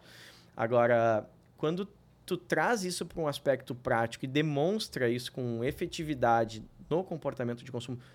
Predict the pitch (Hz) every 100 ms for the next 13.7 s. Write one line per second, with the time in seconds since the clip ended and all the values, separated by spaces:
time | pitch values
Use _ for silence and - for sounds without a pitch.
0 | - 123 156 - - 175 220 190 131 131
1 | 123 127 165 143 - - 156 185 135 110
2 | 117 175 151 113 - - - - - -
3 | - - - 180 170 165 170 175 185 180
4 | 170 175 175 170 - - - - - -
5 | 160 - 147 156 175 160 170 165 165 165
6 | 165 170 - 156 139 139 - - - -
7 | - - - 139 156 151 151 - 202 240
8 | 156 160 160 160 156 147 139 147 156 147
9 | 147 143 135 123 127 123 160 147 113 -
10 | - - - 147 170 151 - 165 196 185
11 | 170 131 123 160 147 165 165 185 208 185
12 | 147 147 131 123 127 151 139 170 220 220
13 | 160 147 147 147 135 120 107